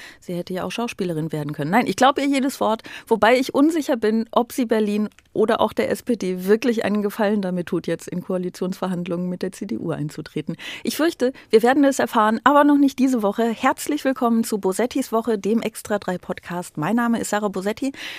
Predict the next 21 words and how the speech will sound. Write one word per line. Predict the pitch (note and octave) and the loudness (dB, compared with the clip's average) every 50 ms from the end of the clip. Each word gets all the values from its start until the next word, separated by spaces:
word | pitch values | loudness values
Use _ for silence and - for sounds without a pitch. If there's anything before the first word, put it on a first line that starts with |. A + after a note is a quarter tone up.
| - - - - | -16 -18 -10 0
und | - B3+ B3+ - - | 2 2 4 4 2
ich | D#4 - - | -2 -2 2
darf | - A3 A#3 A#3+ B3 - - | 2 4 4 2 0 0 -4
mit | G#3+ F#3+ - | -4 -4 -2
meiner | G3 G3 F#3+ F#3+ F#3+ | -4 -2 -2 -2 -2
heutigen | G3 A3+ - C4+ B3 B3 A#3 | -2 -2 -2 0 0 0 0
Gästin | G3+ G#3 - - - G3 G3 F#3 - | 0 -2 -4 -6 -4 -4 -4 -4 -4
wieder | F3+ F#3+ F#3 - - | -4 -4 -4 -4 -2
über | - F3+ - - | -2 -4 -2 0
alles | G#3 A#3+ C4 C#4 C4+ - | 2 2 2 0 -2 -4
sprechen, | - - - G3 F#3 - - F#3 F3 F3 | -8 -6 -6 -6 -6 -4 -4 -4 -2 0
was | F#3+ A#3 B3+ - | 0 -2 -2 0
diese | - B3+ B3 A#3 | -2 0 0 2
Woche | A3+ A3+ A3+ A3+ G#3 | 2 2 2 2 0
wichtig | A3 A#3+ - - A3+ - - | 0 0 0 0 -4 -2 0
war | F3 E3+ F3 F3+ - - | -2 0 0 -2 0 2
und | G3+ A#3 B3+ B3+ | 4 4 4 4
ist. | - - B3 - - - - - - - - - - - - - - | 2 -2 -2 -2 -6 -14 -16 -18 -18 -18 -18 -18 -20 -20 -14 -10 -4
Sie | F#3 A3 A3+ A#3 | 0 0 2 2
ist | - G#3 G#3 G3+ - - - | 2 2 0 -2 -6 -10 -6
Journalistin, | F#3 E3+ E3+ D#3+ E3 G#3+ C4 - - C4 C4 C#4 B3+ | -4 -2 0 0 0 -2 -2 -2 0 2 4 4 2